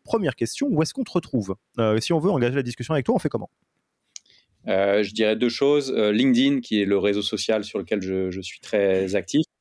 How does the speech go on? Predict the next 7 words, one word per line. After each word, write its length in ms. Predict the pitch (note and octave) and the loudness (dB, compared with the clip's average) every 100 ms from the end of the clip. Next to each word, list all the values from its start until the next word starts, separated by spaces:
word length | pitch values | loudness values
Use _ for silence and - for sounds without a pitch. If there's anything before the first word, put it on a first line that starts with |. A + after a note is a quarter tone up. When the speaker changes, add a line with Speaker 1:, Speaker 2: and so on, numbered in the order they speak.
| _ _ _ - | _ _ _ -4
Speaker 2:
euh, 200 | F#2 F2+ | -2 -2
donc 340 | F#2 F2 - | -4 -6 -6
Ludovic 320 | G2+ G2+ G2+ | -2 -2 -2
Giraudon, 720 | F#2+ G2+ G2 G2 A#2 C3+ - - | -2 0 0 2 2 2 -2 -4
et 220 | G2+ F#2+ | -4 -4
puis, 300 | - A2+ | -2 2
euh, 100 | A2 | 2